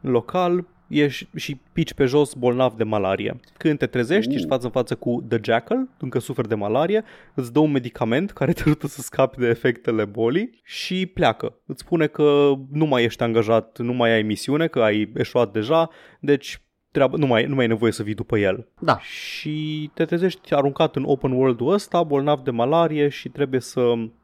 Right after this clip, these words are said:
Speaker 1: iei misiuni de la o facțiune sau alta, dintre cele două, îs absolut identice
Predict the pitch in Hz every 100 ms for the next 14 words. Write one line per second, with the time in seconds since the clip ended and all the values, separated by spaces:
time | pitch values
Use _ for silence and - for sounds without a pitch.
0 | _ 135 156 131 - 151 151 151 135 127
1 | 123 123 113 _ _ _ _ - 160 143
2 | - 139 127 113 110 135 135 185 202 -
3 | 123 127 - 117 104 107 120 156 - _
4 | - 131 - - _ _ _ 165 139 -
5 | 117 117 104 95 110 135